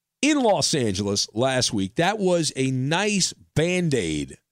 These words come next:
covering up a wound that has been the start of this season. And now some are saying a sleeping giant has now awoken from hibernation and blah, blah, blah, blah, blah, and then Denver's gonna roll off a bunch of wins and,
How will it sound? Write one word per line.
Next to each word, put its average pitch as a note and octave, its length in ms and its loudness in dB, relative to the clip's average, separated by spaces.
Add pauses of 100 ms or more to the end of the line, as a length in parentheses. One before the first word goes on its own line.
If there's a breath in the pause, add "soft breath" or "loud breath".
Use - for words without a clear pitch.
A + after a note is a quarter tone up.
(260)
covering F#3+ 480 0
up E3+ 220 0
a C#3 80 2
wound A#2+ 720 0 (400)
that B2+ 120 0
has D3 260 2
been C#3+ 140 0
the B2+ 80 2
start C3+ 320 0
of A#2+ 80 0
this A#2 180 0
season. A2 540 -2 (220)
And A2+ 720 -4
now A3+ 140 -2
some A#3 260 0
are E3+ 60 2
saying D3 420 0
a A#2 80 2
sleeping D3+ 440 0
giant C3+ 440 0
has G#2+ 160 -2
now B2 220 0
awoken D3 680 0
from A#2 160 -2
hibernation D#3 1160 -2
and G#2 220 -6
blah, A#2+ 180 0
blah, F#2+ 200 -6
blah, F#2+ 240 -10
blah, F2 220 -18
blah, G3 640 0
and B2+ 140 -2
then G2 180 -8
Denver's D3 320 -2
gonna B2+ 160 -2
roll C#3 300 2
off C3+ 240 0
a A2+ 40 -6
bunch A2+ 300 -4
of B2+ 120 0
wins B3 560 -2
and, B2+ 140 0